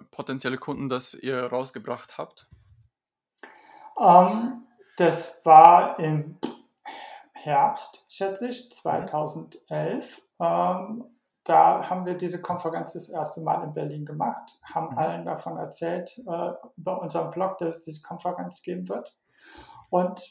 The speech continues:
Speaker 2: waren selbst auch ein bisschen überrascht, ähm, vom Erfolg vielleicht.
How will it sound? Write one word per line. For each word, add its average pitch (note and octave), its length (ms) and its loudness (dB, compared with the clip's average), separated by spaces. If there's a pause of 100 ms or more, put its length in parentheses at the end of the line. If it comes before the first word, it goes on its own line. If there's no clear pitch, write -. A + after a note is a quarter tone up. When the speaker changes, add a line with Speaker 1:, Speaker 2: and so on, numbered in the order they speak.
(200)
Speaker 2:
waren F3+ 440 6
selbst F3+ 360 -2
auch D3+ 140 -6
ein D3+ 80 -14
bisschen E3 380 -8
überrascht, - 880 -4 (180)
ähm, D#3 200 -6
vom - 300 -6
Erfolg D#3 460 0
vielleicht. - 640 -10